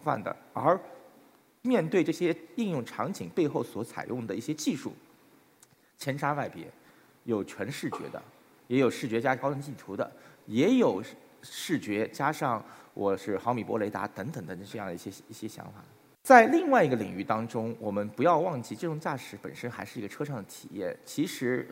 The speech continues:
包括我们现在过去说的车联网也是这样。当两者结合在一起，就提出了另外一个概念，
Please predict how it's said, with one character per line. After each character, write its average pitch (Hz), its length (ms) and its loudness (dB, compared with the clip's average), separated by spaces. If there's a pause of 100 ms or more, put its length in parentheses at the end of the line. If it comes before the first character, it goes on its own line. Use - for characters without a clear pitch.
包 160 160 2
括 156 200 -4
我 90 140 -4
们 87 80 -14
现 113 140 -4
在 107 120 -4
过 107 220 -6
去 110 140 -10
说 113 100 -4
的 95 60 -4
车 - 160 -8
联 135 120 -6
网 92 180 -10
也 82 60 -12
是 - 140 -16
这 104 140 -10
样。 85 160 -6 (280)
当 254 220 6
两 175 180 0
者 117 160 -4
结 - 160 -6
合 127 140 -6
在 147 220 -6
一 98 100 -8
起， - 340 -14
就 - 120 -6
提 - 180 -12
出 113 140 -8
了 156 80 -4
另 208 240 -8
外 107 80 -6
一 87 80 -8
个 - 80 -18
概 95 200 -8
念， - 160 -12